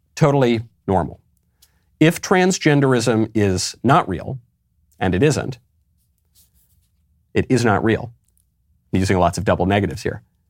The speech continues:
Uh, then this article in Time magazine is the creepiest thing I've ever read. It's called The Pain and Pride of a Generation Changing How It Sees Gender. The cover photo, I'm gonna block out the,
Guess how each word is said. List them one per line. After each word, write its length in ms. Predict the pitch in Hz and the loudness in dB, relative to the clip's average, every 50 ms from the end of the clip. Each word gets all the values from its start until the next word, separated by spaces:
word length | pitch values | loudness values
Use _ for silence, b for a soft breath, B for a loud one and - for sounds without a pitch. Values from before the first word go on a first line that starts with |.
| _ _ | _ _
Uh, 100 | - - - | -2 -2 0
then 220 | 123 127 127 120 123 | 2 2 2 2 2
this 160 | 147 175 - | 2 2 2
article 300 | 180 175 165 143 139 120 | 2 2 2 2 0 0
in 60 | 110 | 0
Time 220 | 101 - 113 104 101 | 0 0 0 0 0
magazine 360 | 92 87 87 98 104 120 110 | 0 -2 -2 -2 -2 -2 -2
is 100 | 95 - | -2 -4
the 60 | - | -6
creepiest 420 | - - 107 95 92 107 95 92 - | -6 -4 -2 -2 0 0 -2 -2 -2
thing 160 | 95 90 90 | -4 -4 -2
I've 100 | 82 85 | -2 -4
ever 160 | 82 78 82 | -4 -4 -2
read. 280 | 82 80 78 90 135 123 B B B B | -2 -2 -2 -4 -4 -6 B B B B
It's 80 | B | B
called 200 | - 147 123 107 | 0 0 0 0
The 60 | 110 | -2
Pain 480 | 104 - - - - 147 160 175 175 170 | -6 -8 -12 -6 -2 0 2 2 2 2
and 140 | 165 156 135 | 2 0 -2
Pride 460 | - - 123 113 104 87 78 76 - | -2 0 2 2 4 2 2 -2 -6
of 100 | 73 92 | -4 -4
a 60 | 101 | -4
Generation 880 | 92 107 117 113 131 180 180 143 110 98 95 92 - 107 95 98 101 104 | -2 0 0 2 2 2 2 2 2 2 0 -2 -2 -2 -2 -2 -4 -6
Changing 680 | - - - 147 147 151 151 131 - 80 67 71 - - _ _ _ _ _ | -6 -4 0 0 2 2 2 0 -2 -4 -8 -10 -14 -18 _ _ _ _ _
How 180 | - 104 104 104 | 0 0 2 2
It 120 | 104 - | 0 -2
Sees 460 | - - - 135 131 131 131 117 117 | -4 -4 0 2 2 2 2 0 -2
Gender. 480 | - - 120 107 110 107 87 73 - - b b b b | -4 -2 0 0 0 0 -2 -4 -8 -12 b b b b
The 100 | - - | -6 -6
cover 360 | 113 - - 165 165 185 175 | -6 -2 0 0 2 2 0
photo, 360 | 160 - 180 170 156 - - 113 | 0 0 0 2 0 0 -4 -4
I'm 100 | - 120 | -2 0
gonna 140 | 165 202 190 | 2 2 0
block 340 | 117 107 101 107 123 135 - | 0 0 0 2 2 2 2
out 180 | 113 101 95 - | 0 0 0 -2
the, 120 | 85 - | -8 -10